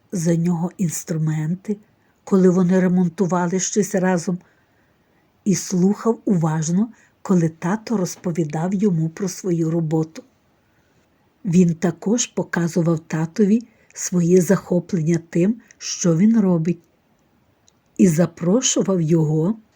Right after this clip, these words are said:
приєднатися до своїх ігор. Тато був дуже радий бачити, як його син цінує його присутність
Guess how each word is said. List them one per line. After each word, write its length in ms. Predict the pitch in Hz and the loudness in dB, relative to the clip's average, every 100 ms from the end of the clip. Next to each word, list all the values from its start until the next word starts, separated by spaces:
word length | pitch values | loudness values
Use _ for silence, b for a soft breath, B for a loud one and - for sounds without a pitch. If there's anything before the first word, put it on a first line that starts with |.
| _ | _
приєднатися 1000 | - 180 180 165 156 151 175 - 254 277 | 0 4 6 6 2 -2 -2 -2 -4 -2
до 160 | 214 202 | 2 2
своїх 580 | - 185 175 262 - 262 | 2 2 2 2 0 6
ігор. 400 | 214 196 208 - _ _ _ _ _ _ _ _ _ _ _ _ | 6 6 0 -6 _ _ _ _ _ _ _ _ _ _ _ _
Тато 520 | - 190 269 277 240 | -4 -2 -2 0 2
був 420 | 214 185 185 185 - _ | 2 2 2 0 -4 _
дуже 640 | 196 156 156 262 302 254 190 | -6 -4 0 2 2 2 2
радий 360 | 185 196 208 | 2 0 0
бачити, 680 | 160 180 165 - 214 - 214 _ _ _ | 0 -2 -4 -4 -10 -12 -18 _ _ _
як 300 | 175 175 - | 0 2 2
його 200 | 180 170 | 2 2
син 460 | 160 - 180 262 - _ _ _ | 0 0 2 2 -2 _ _ _
цінує 540 | - 202 165 175 175 175 | -4 2 4 4 4 4
його 220 | 156 170 | 4 0
присутність 920 | - 170 - 175 185 190 262 247 - | -2 -6 -4 -2 -2 0 -2 -2 -4